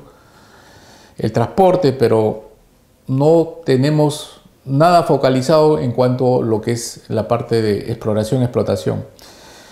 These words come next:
En las habilidades blandas nosotros hemos considerado el desarrollo en cursos, como por ejemplo es el liderazgo y la oratoria, que es fundamental para nuestro sector.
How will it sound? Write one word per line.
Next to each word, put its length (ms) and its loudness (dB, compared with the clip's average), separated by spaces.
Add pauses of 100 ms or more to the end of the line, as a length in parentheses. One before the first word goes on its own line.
(560)
En 140 0
las 160 2
habilidades 520 4
blandas 300 4
nosotros 420 0
hemos 220 2
considerado 960 4
el 140 -2
desarrollo 460 0
en 120 0
cursos, 600 -2 (540)
como 300 0
por 140 2
ejemplo 880 2
es 420 -4 (500)
el 160 -4
liderazgo 500 2
y 80 2
la 340 2
oratoria, 540 2
que 100 -2
es 60 -2
fundamental 800 0
para 240 0
nuestro 380 -4
sector. 560 -4